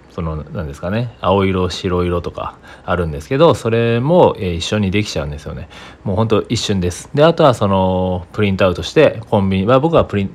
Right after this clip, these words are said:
プリントアウトはコンビニでして、えー、印鑑をして、あとはマイナンバーの個人番号を書いて、で、あとはもう税務署に持ってって、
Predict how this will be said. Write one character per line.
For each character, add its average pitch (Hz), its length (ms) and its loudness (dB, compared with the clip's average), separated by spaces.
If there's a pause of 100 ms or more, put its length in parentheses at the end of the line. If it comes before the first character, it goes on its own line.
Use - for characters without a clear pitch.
(100)
プ - 100 -12
リ 107 140 -2
ン 110 60 -4
ト 107 200 4
ア 101 80 4
ウ 90 100 -2
ト 76 100 -4
は 76 80 -2
コ 101 160 -2
ン 92 80 0
ビ 92 60 -2
ニ 87 120 -2 (220)
で 95 240 -6
し - 100 -12
て、 151 280 4
え 95 100 -2
ー、 90 140 -4
印 95 180 -6
鑑 87 400 -6
を 90 80 -6
し - 100 -14
て、 165 140 -2
あ 135 100 0
と 131 80 0
は 90 220 2 (360)
マ 92 140 0
イ 90 60 -2
ナ 92 160 -2
ン 87 100 -4
バ 80 220 -4
ー - 20 -4
の 143 280 0 (200)
個 95 160 -2
人 85 320 -4 (180)
番 87 280 -2
号 71 80 -8
を 64 200 -10
書 95 160 -4
い 85 80 -6
て、 - 220 -14 (720)
で、 160 80 0
あ 170 80 2
と 123 120 2
は 95 80 4
も 85 100 -2
う 80 60 -4
税 87 140 -4
務 87 200 -2
署 82 140 -8
に 80 80 -6
持 78 180 -8
っ - 20 -14
て - 380 -6
っ 107 60 -2
て、 - 440 0